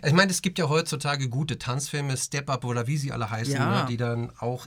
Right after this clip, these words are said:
Speaker 1: Ähnliches zeigen, aber es ist halt eben moderner Tanz. Das, was
Speaker 2: Mhm.
Speaker 1: die aber gebracht haben, das war Stepptanz,
Speaker 2: Ja.
Speaker 1: das war, ähm,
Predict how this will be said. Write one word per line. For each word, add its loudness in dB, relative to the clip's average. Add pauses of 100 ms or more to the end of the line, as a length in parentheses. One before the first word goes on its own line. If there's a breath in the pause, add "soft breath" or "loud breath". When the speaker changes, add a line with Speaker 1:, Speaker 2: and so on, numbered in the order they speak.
Speaker 1:
Ähnliches 4
zeigen, -2
aber -2
es -6
ist -6
halt -4
eben -2 (600 loud breath)
moderner -2
Tanz. -4
Das, -4
was 2
Speaker 2:
Mhm. 0
Speaker 1:
die 4
aber -2
gebracht -2
haben, -4
das -8
war -8
Stepptanz, -6
Speaker 2:
Ja. 2
Speaker 1:
das -8
war, -6
ähm, -6